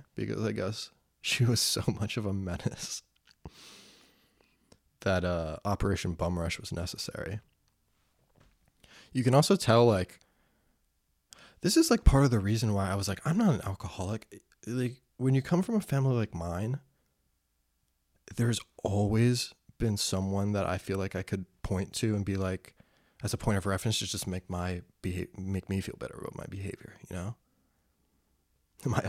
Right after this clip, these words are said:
aunt was talking about, you know, my aunt was talking about how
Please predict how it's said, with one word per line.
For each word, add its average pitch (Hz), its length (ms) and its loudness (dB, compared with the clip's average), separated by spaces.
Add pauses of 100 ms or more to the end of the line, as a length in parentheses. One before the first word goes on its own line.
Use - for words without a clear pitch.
aunt 101 320 -6
was 110 160 -8
talking 101 360 -8
about, 113 260 -12
you 123 160 -10
know, 113 380 -12 (280)
my 127 180 -4
aunt 117 280 -10
was 131 100 -10
talking 127 200 -4
about 127 320 -2
how 131 300 -4